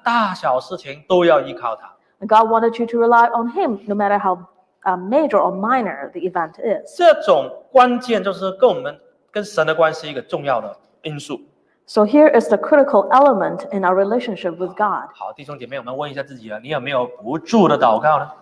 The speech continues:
Speaker 2: Let us ask ourselves, have we prayed without ceasing?
Speaker 1: 你有祷告，但是有没有不住的祷告？
Speaker 2: You may have prayed, but have you prayed without ceasing?
Speaker 1: 有没有不灰心？
Speaker 2: Have you been disappointed?
Speaker 1: 有没有不停止？
Speaker 2: Have you stopped?
Speaker 1: 好，我们要为什么事情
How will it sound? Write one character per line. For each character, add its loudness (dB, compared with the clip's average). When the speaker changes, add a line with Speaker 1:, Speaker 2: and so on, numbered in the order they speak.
Speaker 2:
Let 8
us 0
ask 6
ourselves, 6
have 2
we 4
prayed -2
without -2
ceasing? -8
Speaker 1:
你 -2
有 6
祷 2
告， 2
但 -2
是 -6
有 0
没 -10
有 -2
不 -8
住 -12
的 -12
祷 -20
告？ -20
Speaker 2:
You 2
may 6
have 2
prayed, 4
but 0
have 0
you 0
prayed 2
without 4
ceasing? -2
Speaker 1:
有 -6
没 0
有 4
不 -4
灰 2
心？ -10
Speaker 2:
Have -2
you 8
been 2
disappointed? -4
Speaker 1:
有 -6
没 -2
有 4
不 0
停 -4
止？ -16
Speaker 2:
Have 0
you 4
stopped? 2
Speaker 1:
好， -20
我 -20
们 -16
要 0
为 0
什 -14
么 -16
事 -16
情 -18